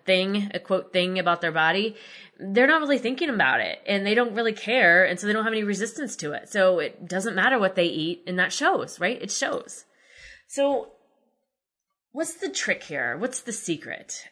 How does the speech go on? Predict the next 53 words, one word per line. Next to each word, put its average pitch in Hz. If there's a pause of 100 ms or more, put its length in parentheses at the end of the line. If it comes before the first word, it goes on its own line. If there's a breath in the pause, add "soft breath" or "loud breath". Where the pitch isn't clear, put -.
And 202 (1160)
I 277
think, 156 (180)
for 180
me 180
at 143
least, 151
it's 202
been, 220 (1040 loud breath)
there 269
just 339
isn't 294
one 196
right 196
way 196
to 180
do 160
that. -
It's 208
been 233
finding 294
what 196
works 202
for 208
me, 190
taking 254
the 262
pieces 214
that 180
I've 165
learned 175
along 170
the 160
way 165 (240 loud breath)
and 175
putting 254
that 220
together 180
into 160
something 165
that 156
works 175
for 175
me, 160
no 160
matter 190
what 262
anybody 254
else 202
says 196
about 226
it, 247
or, 180